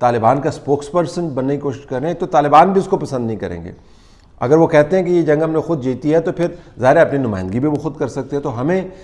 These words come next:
बहुत ज़्यादा उनके स्पोक्सपर्सन मुतय्यन करने की ज़रूरत नहीं है। हर दूसरा बंदा जो है, पाकिस्तान के अंदर तालिबान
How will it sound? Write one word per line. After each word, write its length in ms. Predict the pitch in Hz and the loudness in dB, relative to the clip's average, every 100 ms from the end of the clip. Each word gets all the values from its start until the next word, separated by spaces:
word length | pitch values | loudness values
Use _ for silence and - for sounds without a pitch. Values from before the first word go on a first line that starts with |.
| - - - | -20 -20 -2
बहुत 340 | 120 180 185 | 2 4 4
ज़्यादा 280 | 127 127 180 | 4 6 6
उनके 260 | 175 175 165 | 4 0 -4
स्पोक्सपर्सन 760 | - 151 151 - 147 170 170 156 - - - | -2 -4 -4 -4 -4 -4 -6 -8 -18 -20 -6
मुतय्यन 360 | 131 143 160 175 | -2 2 2 2
करने 260 | 156 156 | 0 0
की 100 | 147 | -2
ज़रूरत 240 | 139 143 143 | -2 -2 -2
नहीं 100 | 165 | -4
है। 60 | 139 | 2
हर 200 | 127 180 | 4 6
दूसरा 320 | 151 147 165 | 4 4 4
बंदा 500 | - - - 131 143 | 2 -2 -4 0 2
जो 140 | 139 | 2
है, 80 | 135 | 0
पाकिस्तान 540 | 135 131 123 131 135 131 | 2 0 -2 -4 -4 -4
के 80 | |
अंदर 120 | 131 131 | -6 -2
तालिबान 480 | 123 113 107 117 | -2 0 -2 -2